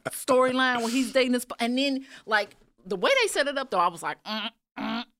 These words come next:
the whole time, because, um, something happened. Somebody broke in, uh, or no, these, uh, people that had this suitcase with these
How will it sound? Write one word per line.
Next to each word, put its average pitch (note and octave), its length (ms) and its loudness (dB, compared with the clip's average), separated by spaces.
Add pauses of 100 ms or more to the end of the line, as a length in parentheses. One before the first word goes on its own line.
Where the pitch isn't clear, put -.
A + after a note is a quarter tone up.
(120)
the G3 100 -4
whole A3 220 0
time, F#3+ 260 0
because, E3+ 520 -4 (400)
um, D#3+ 580 0 (560)
something D#4 380 0
happened. G3+ 460 -2
Somebody G#3 400 -2
broke F3 360 -4
in, E3+ 460 -6
uh, D#3 180 -2
or G#3+ 180 0
no, F#3+ 340 2
these, G3 320 -6
uh, E3+ 180 0
people F#3 280 -8
that F3 80 -4
had E3+ 180 -6
this E3 280 -10
suitcase F#3+ 800 -6
with F3 160 -12
these E3 340 -12